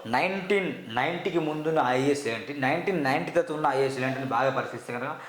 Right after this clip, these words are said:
కొంచెం అవినీతి పరులు, అవినీతి పరులే వి-, విపరీతంగా ముదురు అవినీతి పరులు అవుతారు ఐఏఎస్ కూడా. అసలు ఐఏఎస్లకు నియోజకవర్గాల మీద కావచ్చు, జిల్లాల మీద కావచ్చు,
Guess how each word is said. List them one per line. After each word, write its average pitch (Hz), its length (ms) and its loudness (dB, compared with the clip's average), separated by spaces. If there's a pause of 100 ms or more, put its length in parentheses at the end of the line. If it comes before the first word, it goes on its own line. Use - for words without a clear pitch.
(260)
కొంచెం 190 340 2
అవినీతి 180 440 4
పరులు, 170 380 4
అవినీతి 156 360 4
పరులే 160 220 2
వి-, 147 320 0
విపరీతంగా 175 640 4
ముదురు 165 360 4
అవినీతి 202 300 4
పరులు 165 200 4
అవుతారు 135 280 4
ఐఏఎస్ 117 400 -2
కూడా. - 120 -14 (840)
అసలు 139 220 0
ఐఏఎస్లకు 185 680 6
నియోజకవర్గాల 165 800 4
మీద 147 160 4
కావచ్చు, 131 380 2
జిల్లాల 160 420 4
మీద 143 180 0
కావచ్చు, 127 340 0